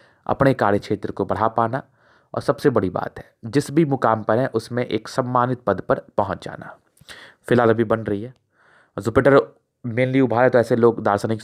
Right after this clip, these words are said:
तो होते ही होते हैं। कुछ लाइंस ऐसे बनी हुई हैं, तो परोपकार वाले कार्य करना, लोगों की मदद करना आपको पसंद होगा। फिर देखिए यहाँ से दबाव व्यक्ति काफ़ी मेहनती और थोड़ा वेट गेन कर सकती हैं आप। लेकिन एक जो आपके योग बन रहे हैं ना, आपकी फेट लाइन सूर्य की तरफ बढ़ रही है,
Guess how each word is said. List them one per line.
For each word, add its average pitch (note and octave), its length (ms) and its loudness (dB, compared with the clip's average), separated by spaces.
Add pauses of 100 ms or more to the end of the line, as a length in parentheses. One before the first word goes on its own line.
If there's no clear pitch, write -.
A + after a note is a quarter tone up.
तो A2 80 4
होते G2 200 0
ही G#2 60 4
होते F#2+ 240 0
हैं। - 100 -10 (100)
कुछ - 140 -4
लाइंस A2+ 320 2
ऐसे A#2 180 -2
बनी G#2+ 240 -4
हुई G#2 80 -12
हैं, - 120 -18
तो - 60 -14
परोपकार G#2 460 0
वाले G2 220 0
कार्य F#2 240 -4
करना, F#2 300 -4 (460)
लोगों D3 280 6
की C#3 100 -2
मदद A#2+ 260 0
करना F#2+ 200 -4
आपको F2+ 180 -6
पसंद F#2 340 -10
होगा। - 260 -20 (840)
फिर C#3 200 2
देखिए C#3 220 4
यहाँ A#2 160 4
से A#2 120 -2
दबाव A#2 260 4
व्यक्ति A2 300 -4
काफ़ी A2+ 260 -4
मेहनती G#2+ 460 -6 (100)
और G2+ 200 -2
थोड़ा C3 120 2
वेट A#2 240 2
गेन G#2+ 200 0
कर G#2 120 -4
सकती G2+ 300 -10
हैं F#2 100 -8
आप। A2+ 160 -10 (460)
लेकिन A2+ 320 4
एक D#3 220 4
जो D#3 100 4
आपके D3 220 2
योग B2+ 280 2
बन A2 120 2
रहे G#2 140 2
हैं G#2 60 2
ना, C3+ 80 0
आपकी C#3 240 -4
फेट B2 420 -2
लाइन A#2+ 260 -2
सूर्य - 520 0
की F3+ 100 2
तरफ A2 300 0
बढ़ F#2 100 2
रही F2 220 -4
है, - 160 -16